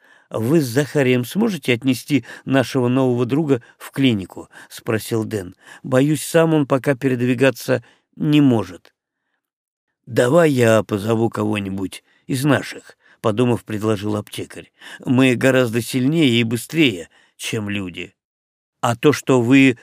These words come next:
с орками, судя по всему, не слишком ладите, не помешает?» аккуратно поинтересовался Дэн, не желая скандалов и ссор. «Не забывай, что я старейшина»,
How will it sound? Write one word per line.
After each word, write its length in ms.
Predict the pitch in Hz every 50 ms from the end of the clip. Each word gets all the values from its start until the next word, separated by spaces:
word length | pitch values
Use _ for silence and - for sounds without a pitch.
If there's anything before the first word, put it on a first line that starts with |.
| _ _
с 200 | - - - 151
орками, 440 | 147 135 117 113 - 143 143 143
судя 320 | 131 - - 156 147 139 131
по 100 | - 143
всему, 400 | 120 - 156 156 156 151 143 - - - - _
не 160 | - 165 160
слишком 540 | 143 - - 156 151 143 123 - - 147 139
ладите, 600 | 143 143 143 135 127 131 120 - - 135 127 117 _ _ _ _ _ _ _ _
не 420 | - 143 139 135 135 139 143 147 139
помешает?» 680 | - 151 151 160 147 - - 262 247 165 120 - - _ _ _ _
аккуратно 540 | - 135 117 - 135 127 123 - - 120 110
поинтересовался 880 | - 127 123 120 117 127 117 117 - - 131 123 120 117 98 - - 123
Дэн, 280 | 113 143 170 170 143 - - - - -
не 240 | - 151 143 143 135
желая 420 | 110 123 139 131 143 156 151 143
скандалов 760 | 127 - - - 127 123 117 113 127 127 123 123 117 - _ _ _ _ _ _ _
и 80 | 135 120
ссор. 480 | - - - - - 107 90 85 _ _ _ _ _ _ _ _ _ _ _ _ _ _ _ _ _ _ _ _ _ _
«Не 200 | - - 190 196
забывай, 680 | 160 135 147 147 131 120 120 117 107 98 104 104 101 95
что 240 | 92 - - - 95
я 320 | 98 101 101 101 98 - _ _ _ _ _ _ _ _ _ _
старейшина», 1000 | - - - - 113 104 98 104 131 151 127 110 - - - 85 85 87 85 -